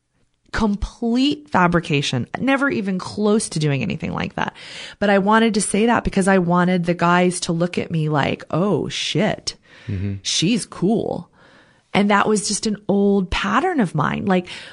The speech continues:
Speaker 1: like, where this, where this, you know, now it's like, I'm so different. I've changed so much.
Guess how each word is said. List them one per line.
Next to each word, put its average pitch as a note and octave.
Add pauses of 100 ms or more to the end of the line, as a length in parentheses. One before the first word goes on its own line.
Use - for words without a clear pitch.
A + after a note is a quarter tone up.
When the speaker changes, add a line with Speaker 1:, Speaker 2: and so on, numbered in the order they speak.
(100)
Speaker 1:
like, F#3+
where A3
this, A3
where F#3+
this, G3+ (220)
you A3
know, G3
now A3
it's G3
like, E3
I'm D3
so E3
different. -
I've D#3
changed C#3+
so C#3
much. -